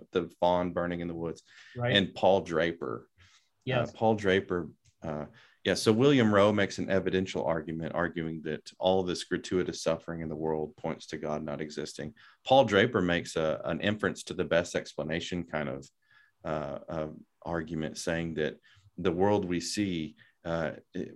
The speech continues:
Speaker 1: when you talk about theism and naturalism as kind of, uh, hypotheses, explanatory models, uh, hi-, naturalism wins over theism. And, uh, but one thing that's built into Rowe's argument is that an all-powerful, all-knowing, all-good God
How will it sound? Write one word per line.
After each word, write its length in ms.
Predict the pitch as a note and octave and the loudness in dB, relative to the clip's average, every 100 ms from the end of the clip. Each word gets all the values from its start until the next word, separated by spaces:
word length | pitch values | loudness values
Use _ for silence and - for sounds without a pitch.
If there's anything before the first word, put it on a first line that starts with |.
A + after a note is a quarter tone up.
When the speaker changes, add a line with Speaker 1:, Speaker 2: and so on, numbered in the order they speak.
| - | -8
Speaker 1:
when 200 | F#2 F#2+ | -2 0
you 140 | F#2+ | 0
talk 320 | F#2 G#2 F#2+ - | -2 -2 0 0
about 440 | F2 F2 D#2+ - | 0 0 0 -4
theism 600 | - G2+ G2+ F#2 F#2 E2 | -6 -2 0 0 -2 -4
and 340 | - D#2+ D2+ - B1+ | -6 -8 -10 -12 -8
naturalism 840 | D#2+ F2+ G2+ - E2+ D#2+ D#2 D#2 | -2 -2 -2 -6 -6 -6 -6 -8
as 300 | D#2 D2+ - - | -8 -10 -14 -12
kind 220 | - D#2+ | -10 -8
of, 140 | D2+ D2+ - | -8 -8 -8
uh, 160 | C#2+ | -8
hypotheses, 1040 | D2 D2+ D#2 E2+ E2 D#2 D2+ C#2+ D2 - - _ _ - | -6 -6 -6 -6 -4 -6 -8 -10 -10 -14 -16 _ _ -8
explanatory 720 | E2 - F#2 F2 F2+ F2 D#2+ | -8 -4 -4 -2 -2 -4 -4
models, 560 | D#2 E2 E2+ F#2 G2+ - _ _ _ | -4 -4 -4 -4 -6 -10 _ _ _
uh, 220 | F2+ D#2 - | -2 -2 -2
hi-, 260 | G#2 - - - | -4 -4 -6 -2
naturalism 760 | F#2+ F#2 F#2 F#2 E2+ D#2+ D#2+ | 2 2 2 -2 -2 -4 -4
wins 360 | E2 F2 E2+ E2 | -2 -2 -2 -4
over 380 | D#2+ D2+ D#2 - _ - | -6 -6 -12 -14 _ -8
theism. 580 | F#2 F#2 D#2 - C2 - _ - _ _ _ | -2 -2 -2 -6 -10 -10 _ -20 _ _ _
And, 300 | F2+ F2 - - | 0 0 0 -2
uh, 160 | G#2 - - _ _ _ _ _ _ - - - - | 0 0 -6 _ _ _ _ _ _ -20 -20 -20 -16
but 320 | G2+ G2+ A#2+ G#2+ | -8 0 0 2
one 220 | B2+ D#3 | 2 2
thing 220 | D#3 C#3+ | 2 4
that's 160 | A#2 - | 2 4
built 320 | A2+ A#2 - | 4 4 2
into 220 | G#2+ G2 | 2 2
Rowe's 340 | F2 G2+ C3 | 4 4 4
argument 540 | F#2 F2 E2+ F2+ F2 D#2+ | 2 0 0 -2 -2 -4
is 140 | F2 | -4
that 280 | F2+ E2 D2+ | -2 -2 -2
an 180 | F2+ F2 | 0 0
all-powerful, 580 | - F#2+ F#2+ F#2+ F#2+ D2+ | 4 4 4 0 0 2
all-knowing, 320 | F2 F2 F2+ | 2 0 -2
all-good 360 | E2 E2+ E2 - | -4 -4 -4 0
God 300 | F2 F2 | 2 2